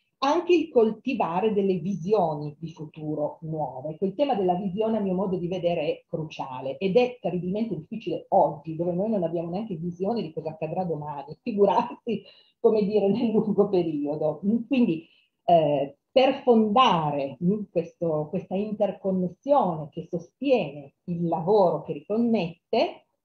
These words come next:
che si traduce meglio nel lavoro che riconnette,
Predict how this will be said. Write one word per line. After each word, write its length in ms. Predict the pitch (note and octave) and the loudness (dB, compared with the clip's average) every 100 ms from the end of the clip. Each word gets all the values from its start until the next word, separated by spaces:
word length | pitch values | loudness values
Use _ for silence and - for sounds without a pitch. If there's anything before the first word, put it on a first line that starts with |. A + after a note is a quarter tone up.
| _ | _
che 120 | - F3 | -12 -10
si 140 | F3+ | -8
traduce 720 | - F3 D#4 C#4 F3 - C3+ - | -4 0 2 0 -2 -8 -10 -6
meglio 500 | D#3+ F3+ C#3+ C#3+ C#3 | -4 -2 -2 -6 -6
nel 200 | D#3+ D#3+ | -6 -4
lavoro 380 | D#3+ G3+ G3 - | -2 -2 -2 -2
che 80 | |
riconnette, 1000 | F3 F3 D#4+ B3 E3 D#3+ _ G#3+ A3 - | -6 -4 -2 -2 -4 -8 _ -8 -8 -10